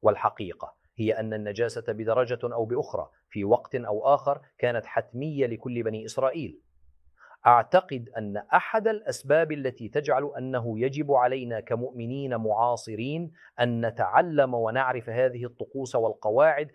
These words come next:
حتى بعد أن حولها يسوع هو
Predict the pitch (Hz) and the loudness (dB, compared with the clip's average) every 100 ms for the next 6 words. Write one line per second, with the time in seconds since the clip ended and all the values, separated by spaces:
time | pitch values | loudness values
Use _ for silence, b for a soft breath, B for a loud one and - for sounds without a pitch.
0 | b b 151 - 123 139 147 139 123 110 | b b -2 2 4 6 4 0 -6 -2
1 | 123 131 127 120 110 151 160 156 _ _ | 0 0 -2 -2 -4 0 0 0 _ _
2 | _ _ - 123 117 113 | _ _ 2 6 6 4